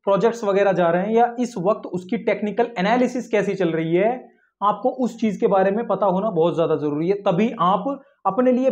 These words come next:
बेस्ट क्रिप्टो करेंसी जो है इन्वेस्ट करने के लिए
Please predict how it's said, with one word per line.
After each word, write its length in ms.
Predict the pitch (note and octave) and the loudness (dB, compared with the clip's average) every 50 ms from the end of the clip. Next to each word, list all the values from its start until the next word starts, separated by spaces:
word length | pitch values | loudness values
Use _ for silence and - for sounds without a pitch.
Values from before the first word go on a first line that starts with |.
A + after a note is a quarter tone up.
| D#3+ C#3+ | 0 2
बेस्ट 280 | G3+ B3 B3 - - | 2 0 0 -2 -6
क्रिप्टो 320 | - - G#3 G3 G3+ A#3 G3+ | -4 -2 -2 -2 0 0 2
करेंसी 480 | G#3 G3 G3 G3 F#3+ - A3 A3+ B3 B3 | 2 2 0 0 -2 -2 -2 -2 -2 -2
जो 180 | F3+ - - - | 0 0 0 2
है 220 | E3+ F#3 A3+ - F#3+ | 2 0 0 0 -2
इन्वेस्ट 420 | G3+ F#3 F3+ G3+ A3 A3+ - - - | -2 0 2 2 2 0 0 -2 -2
करने 260 | G3+ F#3 F#3 F#3 F#3+ | 0 0 0 0 0
के 100 | F3+ F#3 | 2 2
लिए 300 | F3 E3+ F3+ F#3 G#3+ B3+ | 4 4 4 4 4 4